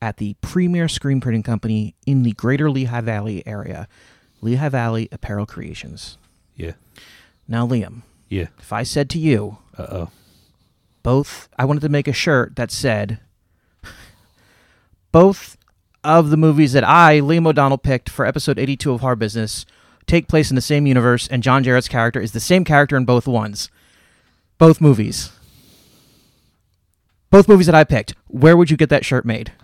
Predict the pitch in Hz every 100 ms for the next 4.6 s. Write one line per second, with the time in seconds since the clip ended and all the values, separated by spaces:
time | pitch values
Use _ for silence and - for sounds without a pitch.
0 | _ _ _ _ - 98 98 95 85 80
1 | 76 - 80 73 78 76 _ _ _ _
2 | _ _ _ _ _ _ _ 127 190 -
3 | 135 110 - 95 - 95 104 98 123 107
4 | 92 120 123 101 85 90